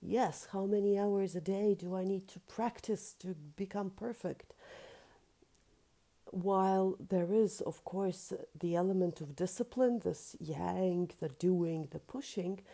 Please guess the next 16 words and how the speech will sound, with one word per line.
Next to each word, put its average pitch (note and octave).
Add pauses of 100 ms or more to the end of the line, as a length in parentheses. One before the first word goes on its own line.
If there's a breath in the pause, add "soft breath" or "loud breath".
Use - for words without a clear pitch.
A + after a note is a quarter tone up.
(600 loud breath)
there G3
is G3+
also A3
the F#3
yin G#3+
element D#3
that -
wants D#3
to -
come D#3+
in, D3
and D#3+
that G3+
is G3+
the F#3+
element D#3+